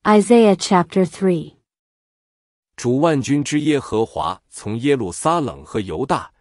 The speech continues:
Speaker 2: 除掉众人所倚靠的、所仗赖的，就是所倚靠的粮、所仗赖的水。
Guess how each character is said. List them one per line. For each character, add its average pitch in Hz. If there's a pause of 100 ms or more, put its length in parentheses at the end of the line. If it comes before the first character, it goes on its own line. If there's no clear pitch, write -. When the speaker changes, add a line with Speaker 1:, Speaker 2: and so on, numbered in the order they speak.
(200)
Speaker 2:
除 156
掉 160
众 156
人 117
所 156
倚 123
靠 127
的、 - (180)
所 -
仗 156
赖 87
的， - (220)
就 120
是 95
所 127
倚 92
靠 -
的 -
粮、 98 (180)
所 -
仗 139
赖 87
的 -
水。 -